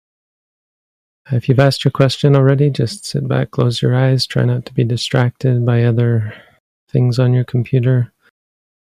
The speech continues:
Don't open another tab or anything. Try and stay focused and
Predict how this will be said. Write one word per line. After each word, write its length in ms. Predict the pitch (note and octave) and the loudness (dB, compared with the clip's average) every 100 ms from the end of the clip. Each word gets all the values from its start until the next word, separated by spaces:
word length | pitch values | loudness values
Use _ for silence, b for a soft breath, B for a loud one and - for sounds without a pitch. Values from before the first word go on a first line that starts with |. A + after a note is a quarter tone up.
| _ | _
Don't 180 | - A#2 | -4 -2
open 240 | A#2 A2 A#2 | -2 -2 -2
another 320 | A2+ A#2 A2+ | 0 0 -2
tab 480 | - B2 A#2 A#2+ A2+ | -4 -4 -2 -2 -2
or 140 | A#2 | -2
anything. 680 | A#2+ A#2+ - B2 A#2+ A#2+ A#2 | -2 -4 -2 -2 -2 -4 -8
Try 220 | - A#2+ | -6 -4
and 220 | A#2+ A#2 A#2 | -2 -4 -6
stay 280 | - C3 | -6 -6
focused 580 | A#2+ B2 A2+ B2+ A#2 - - | -4 -6 -6 -6 -6 -10 -10
and 160 | A#2 | -10